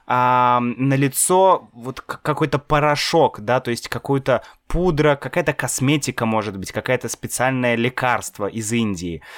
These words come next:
да, чтобы пятно исчезло. Но это действительно, это его уникальность,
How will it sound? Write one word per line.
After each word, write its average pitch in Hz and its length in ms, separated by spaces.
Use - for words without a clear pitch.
да, 120 200
чтобы 131 300
пятно 147 420
исчезло. 104 840
Но 151 440
это 156 440
действительно, 147 540
это 147 240
его 156 720
уникальность, 151 960